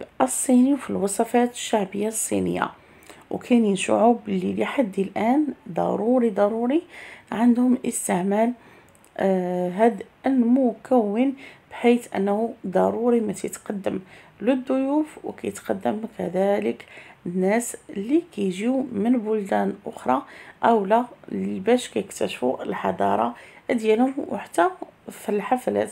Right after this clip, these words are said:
ديال الشاي العائلية. ما تنسوش بأنه مساهم بشكل جبار وكبير في علاج ومكافحة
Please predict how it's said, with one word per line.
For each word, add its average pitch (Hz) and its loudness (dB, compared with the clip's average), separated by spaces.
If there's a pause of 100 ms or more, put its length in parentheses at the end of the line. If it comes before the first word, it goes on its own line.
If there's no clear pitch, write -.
(120)
ديال 196 0
الشاي 208 0 (600)
العائلية. 220 2 (1400)
ما 247 6
تنسوش 320 4
بأنه 285 2
مساهم 294 4
بشكل 277 0
جبار 226 2 (460)
وكبير 240 4
في - 0
علاج 214 2
ومكافحة 269 2